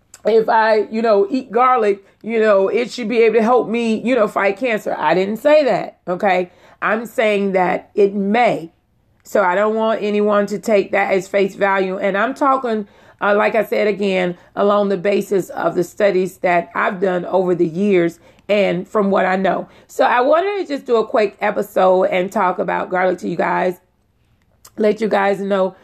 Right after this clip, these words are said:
a little bit about it, you know, about what it means to me, you know, um, how I use it, you know, um, I eat it, but then I also put it in my foods as well.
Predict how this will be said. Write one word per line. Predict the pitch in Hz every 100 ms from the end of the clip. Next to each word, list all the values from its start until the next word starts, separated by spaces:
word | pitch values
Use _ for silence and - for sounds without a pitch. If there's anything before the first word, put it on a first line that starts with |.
| - -
a | 233
little | 294 311
bit | 247 269 254
about | 202 220 208 220
it, | 214 220 214 - _ _
you | 208
know, | 226 202 202
about | 190 190 190
what | 180 214
it | 220 214
means | 208 208 202
to | -
me, | 170 170 202 214 214 202 _ _ -
you | 202
know, | 208 180 -
um, | 202 185 185
how | 180 214 214
I | - 202
use | 202 175 196 226 208 185
it, | 214 220 - _ -
you | 214
know, | 214 190 185
um, | - 196 190 185 269 _ _ _ -
I | 247 285
eat | - 233 240
it, | 247 190
but | 220
then | 208 233
I | 220
also | 185 214 - 240
put | 226 240
it | 220
in | 214
my | 214
foods | 226 214 202 196
as | 202 196
well. | 226 226 160 -